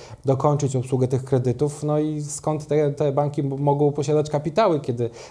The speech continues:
w zasadzie, no, mamy też banki, które cały czas są zagrożone, em, e, spadkiem kapitałów poniżej, em, tych właśnie poziomów, które są akceptowane przez K N F. Także to są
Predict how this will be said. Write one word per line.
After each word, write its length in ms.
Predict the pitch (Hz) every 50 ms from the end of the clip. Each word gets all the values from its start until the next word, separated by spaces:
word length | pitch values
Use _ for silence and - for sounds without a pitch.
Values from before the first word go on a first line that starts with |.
| - -
w 40 | 120
zasadzie, 340 | 117 - - 127 127 127
no, 140 | 131 131 131 131 127 127
mamy 320 | 123 127 131 135 135 131
też 160 | 131 143 131
banki, 320 | 131 131 131 131 131 135 127
które 200 | - 135 135 131
cały 180 | 135 131 127
czas 160 | 127 135 123
są 140 | - 139 135
zagrożone, 680 | 127 139 135 147 147 143 156 180 175 165 143 123 117 -
em, 220 | 107 120 120 120 120
e, 40 | 117 117 113 113 113 113 113 113 120 113
spadkiem 440 | - - - 156 160 160 - 156 139
kapitałów 460 | 135 127 117 131 123 - 117 117 117
poniżej, 440 | - - 123 123 120 117 123 117 120 117 - - - - - - -
em, 320 | 117 120 117 117 117 120
tych 220 | - 131 123 117 123
właśnie 280 | 123 123 - - 131
poziomów, 500 | 127 139 139 131 147 135 131 131 131 131
które 220 | - - 127 120 120
są 120 | - 135
akceptowane 600 | 120 - - 127 131 - 135 127 131 123 123 123
przez 200 | - - 127 -
K 120 | - 139
N 80 | 135 135
F. 160 | 135 131 131
Także 260 | - 139 135 139 147
to 200 | 143 147 165 165
są 280 | 165 - 170 160 160 151